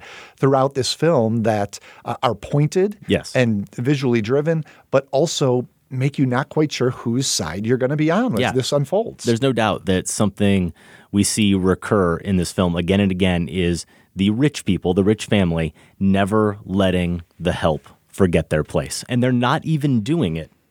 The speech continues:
Speaker 2: maliciously. It's just their instinct. That's just how they behave. And so we get some moments and we realize these are out of context here, but like the one where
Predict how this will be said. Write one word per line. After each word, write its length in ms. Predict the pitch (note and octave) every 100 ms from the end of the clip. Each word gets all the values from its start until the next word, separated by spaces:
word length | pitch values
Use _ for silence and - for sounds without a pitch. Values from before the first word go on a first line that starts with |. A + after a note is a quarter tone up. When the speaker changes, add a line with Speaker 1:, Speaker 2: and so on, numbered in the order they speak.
| - A2+
Speaker 2:
maliciously. 640 | F#2+ F2 - D#2 - D2 - _ -
It's 180 | C#3+ -
just 300 | D3 C3+ -
their 180 | A#2+ -
instinct. 500 | A2+ A2+ - D2+ - _
That's 220 | - G#2
just 220 | - A2 -
how 340 | G#2 G#2 G2 - - - -
they 180 | G2+ F#2+
behave. 540 | F2+ E2+ B2 G2 E2
And 120 | F#2+
so 180 | - G2 - - -
we 140 | A2
get 160 | G#2+ A2
some 140 | G#2+
moments 360 | F#2+ F#2 F#2+ -
and 120 | F#2
we 100 | F#2
realize 400 | F2+ F#2+ F2+ D#2+
these 180 | F#2 E2+
are 80 | F2
out 140 | F2
of 100 | E2
context 480 | - A2 G2 F2 -
here, 180 | F#2+ F2+
but 320 | E2+ F2+ -
like 240 | G2 F#2+
the 80 | G#2
one 280 | G2 G2+ G2+
where 460 | F#2+ F#2 F2+ F2